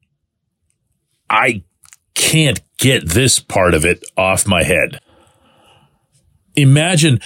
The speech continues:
not the Steelers losing to a two and ten team two weeks in a row. Imagine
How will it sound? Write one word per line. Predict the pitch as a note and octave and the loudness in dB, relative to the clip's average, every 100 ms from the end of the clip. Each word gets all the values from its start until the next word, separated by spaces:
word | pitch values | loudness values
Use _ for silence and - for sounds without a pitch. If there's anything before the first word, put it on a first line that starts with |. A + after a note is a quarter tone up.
| - | 0
not | B2 C#3+ F3 F3+ | 4 4 2 2
the | B2+ | 0
Steelers | - - - E3 G#3+ D3+ G2+ C#2 - - _ _ _ _ _ _ _ _ _ | 0 -2 0 2 4 4 4 2 0 -4 _ _ _ _ _ _ _ _ _
losing | - A2+ D#3 C3 E2+ D2 | 0 2 4 4 2 0
to | G2 | 0
a | E2+ | 0
two | - C3 | 2 4
and | C3+ F#2+ | 4 4
ten | - A#2+ G2+ | 4 4 4
team | - A2+ F2+ - - - _ _ | 2 2 2 0 -6 -20 _ _
two | - C3+ B2 | -2 2 4
weeks | A#2 G#2 - | 4 2 2
in | E2 | 2
a | |
row. | E2+ G2 E2 D2 - - - - | 2 2 2 0 -6 -20 -10 0
Imagine | A2+ A2 C3+ D3+ C3 D3 | 4 4 4 2 4 4